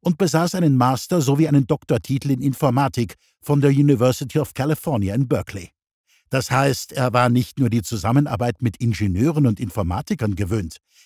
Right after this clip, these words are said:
er war selbst einer. Doch als er zu Google kam, lernte er eine ganz neue Welt kennen. Das begann gleich am ersten Tag.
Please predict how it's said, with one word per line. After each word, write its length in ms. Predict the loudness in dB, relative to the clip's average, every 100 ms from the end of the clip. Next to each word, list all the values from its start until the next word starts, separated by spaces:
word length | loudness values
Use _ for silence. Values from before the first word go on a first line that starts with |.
| -6
er 140 | 0
war 100 | 0
selbst 480 | 2 -2 -2 -8 -8
einer. 260 | -6 -6 -12 _ _ _ _ _ -2
Doch 220 | -2 -2
als 300 | -4 -4 -4
er 140 | -6 -4
zu 180 | -2
Google 400 | -2 -2 0 0
kam, 460 | -2 -2 0 2 0 -2 -8
lernte 400 | -2 0 0 0
er 80 | 0
eine 220 | 2 2
ganz 400 | 0 -2 -4 -4
neue 320 | -2 0 -2
Welt 260 | -2 -6 -10
kennen. 340 | -10 -10 -14 _ _ _ _ _ _ _ _ -2
Das 180 | 0
begann 340 | 2 4 4 4
gleich 220 | 0 0
am 140 | -2
ersten 460 | -2 -4 -6 -6 -6
Tag. 420 | -4 -8 -8 -20